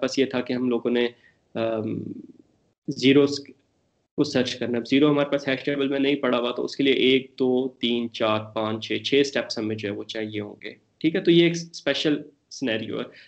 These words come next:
लेकिन otherwise अगर आप देखो तो ज़्यादातर values के लिए आपको दो तीन स्टेप से ज़्यादा जो है वो आपको नहीं चाहिए होंगे, ठीक है। अ, worst case में you are right, worst case में it would be order n, लेकिन hash table का अगर size जो है वो आप sufficiently large लेते हो,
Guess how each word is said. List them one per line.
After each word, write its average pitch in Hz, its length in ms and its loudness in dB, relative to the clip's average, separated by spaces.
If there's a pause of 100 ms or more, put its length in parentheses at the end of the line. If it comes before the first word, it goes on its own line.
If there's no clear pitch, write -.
(140)
लेकिन 151 240 2
otherwise 185 440 -2
अगर 180 180 -6
आप 180 80 -6
देखो 160 280 -4
तो 170 180 -2
ज़्यादातर 151 680 -2
values 147 320 0
के 147 100 -2
लिए 147 100 4
आपको 147 180 0
दो 143 180 2 (100)
तीन 151 200 6
स्टेप - 280 -6
से 147 140 -2
ज़्यादा 131 320 0
जो 139 160 -2
है 117 140 2 (480)
वो 135 120 2
आपको 127 200 2
नहीं 123 340 2
चाहिए 101 340 -2
होंगे, - 380 -10 (540)
ठीक - 180 -8
है। 170 60 -6 (1600)
अ, 135 280 2
worst 165 280 4
case 170 200 2
में 165 100 6
you 160 120 6
are 151 100 2
right, 147 240 2
worst 147 220 0
case 151 180 2
में 143 100 2
it 147 120 -8
would 147 200 2
be 143 100 4
order 127 280 0
n, 110 140 -4 (200)
लेकिन 147 420 0
hash 139 240 -2
table 147 200 0
का 147 100 -4
अगर 147 120 -4
size 147 540 -2
जो 160 80 -4
है 143 140 -2
वो 139 160 -2
आप 135 140 -10
sufficiently 139 600 -2
large 113 380 -2
लेते 160 240 0
हो, 160 80 2